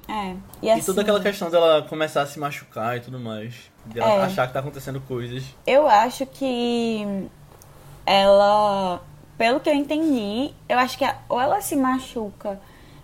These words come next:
Speaker 1: e não lembra, ou ela se machuca durante o sono, não sei, ela pode ser sonâmbula.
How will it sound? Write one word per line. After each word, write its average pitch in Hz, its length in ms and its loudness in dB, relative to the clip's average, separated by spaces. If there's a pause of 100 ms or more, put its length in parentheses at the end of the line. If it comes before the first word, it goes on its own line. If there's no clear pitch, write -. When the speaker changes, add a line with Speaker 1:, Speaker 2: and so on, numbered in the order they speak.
(100)
Speaker 1:
e 214 80 -8
não 233 280 -2
lembra, 202 680 -2 (760)
ou 208 100 6
ela 220 260 8
se 214 120 -6
machuca 208 420 -6
durante 196 460 -6
o 208 80 -8
sono, 196 600 -6 (260)
não 247 60 -10
sei, 170 340 -2
ela 180 180 -2
pode 175 220 -4
ser - 120 -10
sonâmbula. 175 920 -8